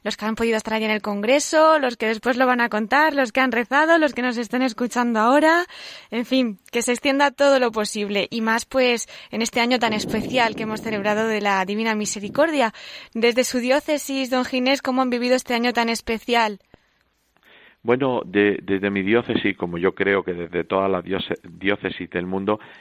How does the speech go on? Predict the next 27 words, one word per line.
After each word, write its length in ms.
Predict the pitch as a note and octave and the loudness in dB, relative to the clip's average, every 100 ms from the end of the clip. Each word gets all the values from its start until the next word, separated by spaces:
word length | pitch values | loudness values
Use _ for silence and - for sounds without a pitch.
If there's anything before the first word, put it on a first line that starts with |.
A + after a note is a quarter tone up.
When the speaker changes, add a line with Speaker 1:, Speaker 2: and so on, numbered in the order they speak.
| - | -10
Speaker 2:
hemos 240 | G2 A#2 | -4 -2
vivido, 560 | A#2 G#2+ A2 A2+ G#2 - | 0 0 2 4 2 0
mm, 240 | - F2 D2+ | -10 -18 -18
con 200 | - F2+ | -8 -6
mucha 340 | F#2 G2+ - G2 | -4 -6 -4 -6
fuerza, 600 | - A2 G#2+ E2+ F2+ F2+ | -4 -2 -2 -2 -6 -6
con 160 | F#2+ F#2 | -6 -8
mucha 260 | G2 G2+ | -6 -6
intensidad 640 | F#2+ F2+ F#2 - F2+ F#2 F#2 - - - | -4 -4 -6 -6 -2 -2 -2 -12 -12 -6
este 320 | F#2 - G2+ | -6 -2 -2
año 300 | G#2 G#2 G2+ | -2 -4 -6
que 180 | F#2 - | -6 -6
se 80 | - | -2
ha 80 | G2+ | -2
ido 360 | G#2+ A#2 A2 - _ _ _ - | -2 -2 -2 -4 _ _ _ -6
desarrollando 920 | F#2+ F2+ F#2+ F#2+ F2+ G2+ A2 A2+ G#2 | -4 -2 -2 -2 -2 -2 -2 0 0
en 160 | F#2+ F2 | 0 -6
actividades, 920 | E2+ - E2+ E2+ F#2 G#2 G2+ G#2+ G#2 | -12 -8 -6 -2 0 0 0 -4 -4
en 160 | F#2+ F2 | -8 -8
acciones, 540 | F2 - G#2 G#2 G#2 - - - _ | -8 -2 -2 0 -2 -6 -20 -20 _
eh, 220 | F#2+ F2 - _ _ | -2 -2 -4 _ _
tanto 300 | F#2+ F#2 F2+ | -2 0 0
parroquiales 720 | F2 F2 F2 - G#2+ A2+ A2 - | -2 -2 -4 -2 0 0 -4 -6
como 260 | G2 F#2 | -8 -4
arciprestales 800 | F2+ - E2 E2 - G2 G2+ F2+ | -4 -6 -8 -8 -4 -2 -2 -4
como 260 | - F2+ E2 | -10 -10 -8
diocesanas. 640 | E2+ - - G#2 G2 | -8 -10 -6 -4 -4